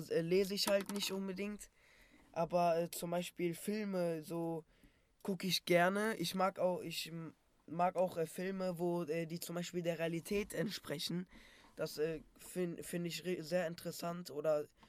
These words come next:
Dokumentationen über bestimmte Sachen, die mir, äh, zum Beispiel, also jetzt, ähm, halt, sagen wir, über die Bundeswehr oder so,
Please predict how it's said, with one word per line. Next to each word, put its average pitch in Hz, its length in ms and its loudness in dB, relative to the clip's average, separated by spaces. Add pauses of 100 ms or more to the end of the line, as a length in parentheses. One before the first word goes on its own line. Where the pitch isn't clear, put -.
(260)
Dokumentationen 175 960 -2
über 151 460 2 (320)
bestimmte 175 520 -2
Sachen, 170 400 -4
die 151 100 -8
mir, 151 280 -2 (120)
äh, - 80 -12
zum 160 160 -8
Beispiel, 156 380 -6 (280)
also 151 200 -4
jetzt, 160 240 -2
ähm, 151 440 -2 (520)
halt, 160 280 0 (440)
sagen 170 280 6
wir, 165 180 0
über 160 180 2
die 160 80 0
Bundeswehr 170 600 -2
oder 156 200 0
so, 151 260 -4